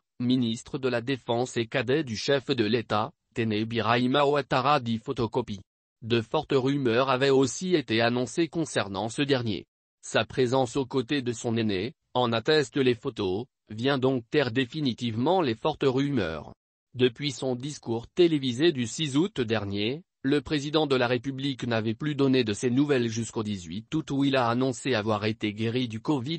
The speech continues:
dix-neuf. Le test de contrôle effectué ce mercredi dix-huit août deux mille vingt et un,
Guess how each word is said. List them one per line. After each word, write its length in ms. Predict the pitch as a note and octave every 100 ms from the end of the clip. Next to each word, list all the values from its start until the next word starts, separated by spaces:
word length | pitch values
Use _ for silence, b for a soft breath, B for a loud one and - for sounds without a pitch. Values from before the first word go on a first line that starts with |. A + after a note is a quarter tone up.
| D3+
dix-neuf. 340 | C3 A#2 E2 _ _ _ _
Le 200 | A#2+ C3+
test 320 | - E3 -
de 120 | C3 G#2
contrôle 520 | A#2 A#2 - D3 B2
effectué 580 | A2+ C3 A#2 G2+ F#2+ A2+
ce 140 | C3+
mercredi 520 | A#2+ C3 B2 C#3 C#3
dix-huit 560 | C#3 D#3 A2 G2+ A2+ -
août 180 | E3 B2+
deux 200 | G#2+ A2
mille 220 | B2 C3
vingt 260 | A#2+ C3 B2+
et 100 | A2
un, 220 | F2+ A2+